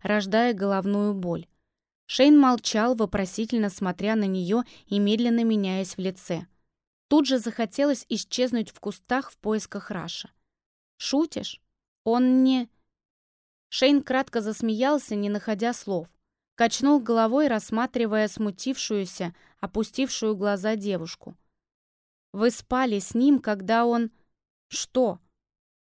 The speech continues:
Вэл вздёрнула подбородок, кусая губы. «О боги! Заткнись, умоляю тебя! Меня сейчас стошнит! Мне достаточно было одного раза. Спасибо». Шейн сделал паузу,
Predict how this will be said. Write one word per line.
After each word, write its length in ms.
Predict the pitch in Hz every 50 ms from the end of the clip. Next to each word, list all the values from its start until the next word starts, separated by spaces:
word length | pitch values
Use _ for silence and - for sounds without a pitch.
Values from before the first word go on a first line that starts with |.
| _ -
Вэл 300 | 208 202 226 269 302 294
вздёрнула 600 | 240 214 190 180 214 254 269 269 254 233 220 214
подбородок, 640 | 185 - 208 180 180 202 202 208 240 285 254 262 -
кусая 440 | - - 214 - - 220 214 226 233
губы. 420 | 202 196 214 202 180 160 165 170 - _ _ _ _ _ _ _ _ _ _ _ _
«О 140 | - 226 240
боги! 580 | 233 220 220 254 247 220 185 170 175 175 - 180 _ _ _ _ -
Заткнись, 680 | 214 208 233 262 - - - - 277 262 233 196 - -
умоляю 520 | 226 226 247 262 254 269 254 226 196 180
тебя! 400 | 170 - - 170 175 175 165 165 _ _ _ _ _ _ _ _ -
Меня 320 | 214 226 226 247 269 320
сейчас 380 | - - 240 - - 233 214 -
стошнит! 720 | - - - 254 269 - - 285 262 233 202 - - - _ _ _ _ _ -
Мне 280 | 208 220 233 277 330
достаточно 600 | 302 262 240 - - 262 277 - - - 240 214
было 300 | 202 185 240 262 254 240
одного 400 | 240 208 247 262 269 233 196 185
раза. 400 | 180 180 170 170 165 - 165 165 _ -
Спасибо». 680 | - - - 233 247 - - - 208 196 165 156 - - _ _ _ _ _ _ _ _ _ _ _ _ _
Шейн 320 | - - 220 240 269 277
сделал 400 | 233 196 180 220 220 220 220 202
паузу, 600 | - - 240 254 277 269 226 208 175 175 170 170